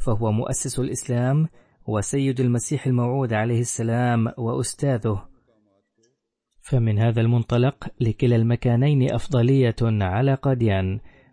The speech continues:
ولكن المكان الذي جعله الله تعالى مركزا لهداية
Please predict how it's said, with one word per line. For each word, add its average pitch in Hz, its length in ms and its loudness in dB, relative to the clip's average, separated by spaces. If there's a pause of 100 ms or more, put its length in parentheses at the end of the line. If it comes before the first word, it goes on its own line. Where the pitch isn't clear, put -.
ولكن 113 440 2
المكان 143 520 2
الذي 117 420 2
جعله 117 540 0
الله 117 320 0
تعالى 117 480 0
مركزا 135 520 0
لهداية 110 540 0